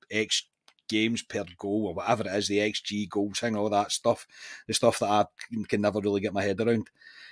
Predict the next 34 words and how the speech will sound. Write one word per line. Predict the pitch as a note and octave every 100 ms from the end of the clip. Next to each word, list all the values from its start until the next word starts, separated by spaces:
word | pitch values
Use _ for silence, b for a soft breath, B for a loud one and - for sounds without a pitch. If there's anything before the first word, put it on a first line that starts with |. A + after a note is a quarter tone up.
| B B -
But, | A2+ G2
I | G2+
mean, | G#2+ F#2+
I | F#2
don't | A#2+ G#2+
want | A2+
to | G#2+
hear | A#2+
that. | C3+ C3+ A2
I | A2
don't | B2 B2+
want | B2 A2
to |
hear | A#2+ B2+
that, | B2+
not | A2+ B2
after | A#2+ A#2+ -
coming | - A2+ A2
off | A2 B2
an | G#2+
Old | A2+ A2
Firm | A#2
defeat. | G#2+ G#2 A#2+ B2
I | G#2+
really | G#2 A#2 A#2+
don't | A#2
want | A2+ A2
to | G#2
hear | A2+
stuff | - B2+ C3
like | A2+
that. | A#2 G2+
Sorry, | B2 A2+ G2+
it's, | F#2+ -